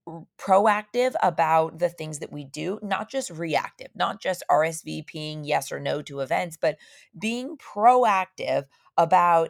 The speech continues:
getting more experiences on the calendar. And I just love looking at this, kind of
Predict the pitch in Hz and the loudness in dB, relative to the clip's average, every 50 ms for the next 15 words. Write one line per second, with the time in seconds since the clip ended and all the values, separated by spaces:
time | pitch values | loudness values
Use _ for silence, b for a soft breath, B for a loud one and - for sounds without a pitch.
0 | _ 170 156 - 202 185 185 185 214 226 233 240 226 196 170 165 165 160 156 156 | _ -14 -8 -2 2 2 2 2 0 -4 -8 -8 -8 -8 -6 -6 -4 -4 -2 0
1 | 160 160 160 160 165 165 _ _ - 165 165 - - - - - _ - 160 156 | 0 0 0 0 -2 -4 _ _ -14 -12 -10 -10 -12 -12 -12 -12 _ -10 -8 -6
2 | 151 147 139 135 135 131 131 131 - - 131 131 131 131 131 - _ _ - 147 | -6 -6 -6 -6 -8 -8 -8 -10 -8 -4 -4 -4 -4 -6 -8 -14 _ _ -6 -4
3 | 131 131 135 139 139 135 143 139 - - 127 120 127 135 131 127 - - - _ | -4 -4 -6 -6 -8 -10 -12 -12 -10 -8 -8 -8 -8 -8 -12 -12 -14 -14 -16 _
4 | _ _ _ _ _ B B B B B B B B B - 196 196 196 208 240 | _ _ _ _ _ B B B B B B B B B 0 0 2 2 0 -2
5 | 220 233 220 196 - 190 180 180 170 165 160 147 156 160 165 160 - 175 175 180 | -4 -6 -8 -6 -6 -2 0 2 4 4 2 2 0 -2 -2 -2 -4 -8 -8 -8
6 | 175 180 - 208 202 202 - - 175 170 160 160 151 | -6 _ -2 -2 -2 -4 -8 -6 -4 -2 -2 -2 -4